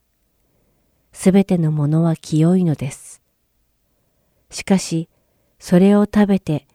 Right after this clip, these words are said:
人につまずきを与えるような人の場合は悪いのです。肉を食べず、ぶどう酒を飲まず、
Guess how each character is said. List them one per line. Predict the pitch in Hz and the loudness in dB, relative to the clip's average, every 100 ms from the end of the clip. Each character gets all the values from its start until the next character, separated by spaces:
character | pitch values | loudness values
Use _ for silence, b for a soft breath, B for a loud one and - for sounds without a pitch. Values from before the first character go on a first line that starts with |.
| _ _ | _ _
人 | - - 196 | -14 2 4
に | 202 196 | 4 0
つ | - | 2
ま | 190 208 | 4 4
ず | 208 | 0
き | - 214 | -2 0
を | 202 | 2
与 | 185 - 196 | 0 2 2
え | 208 | 4
る | 208 | 4
よ | 208 208 | 4 4
う | |
な | 185 160 | 2 -2
人 | - 185 | 0 2
の | 180 139 | 4 2
場 | 131 139 | 2 2
合 | 165 160 | 2 2
は | 160 156 _ - | 0 -4 _ -4
悪 | 143 135 156 | 0 2 4
い | 180 | 4
の | 170 | 2
で | 143 127 | 0 -6
す。 | - - - _ _ _ _ _ _ _ _ _ _ _ _ _ _ _ _ _ _ _ _ _ _ 185 | -10 -16 -20 _ _ _ _ _ _ _ _ _ _ _ _ _ _ _ _ _ _ _ _ _ _ -4
肉 | 170 - 202 | -4 2 2
を | 180 | 2
食 | 175 | 0
べ | 165 175 | 2 0
ず、 | - 151 _ _ _ _ - | 0 -6 _ _ _ _ 0
ぶ | 165 | 2
ど | 175 175 | 4 2
う | 175 | 0
酒 | - 185 | 0 2
を | 180 | 4
飲 | 170 160 | 2 2
ま | 165 | 0
ず、 | - 147 | -2 -8